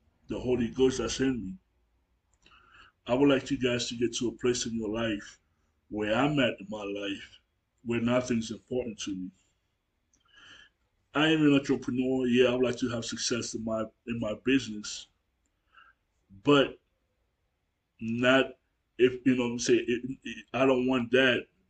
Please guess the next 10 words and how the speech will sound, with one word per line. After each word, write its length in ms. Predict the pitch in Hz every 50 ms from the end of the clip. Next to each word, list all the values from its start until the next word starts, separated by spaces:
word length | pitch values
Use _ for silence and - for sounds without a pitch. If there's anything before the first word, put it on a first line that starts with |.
| _ -
my 200 | 120 120 117 117
success 500 | - - - 120 - - 135 120 120 -
in 140 | 110 101 101
business, 360 | 113 113 113 110 110 104 92 107
I 80 | 104
don't 140 | 113 120 120
want 140 | 120 117 113
that 200 | 113 113 110 113 -
to 180 | - 117 107
affect 440 | 95 - - - 123 113 107 - -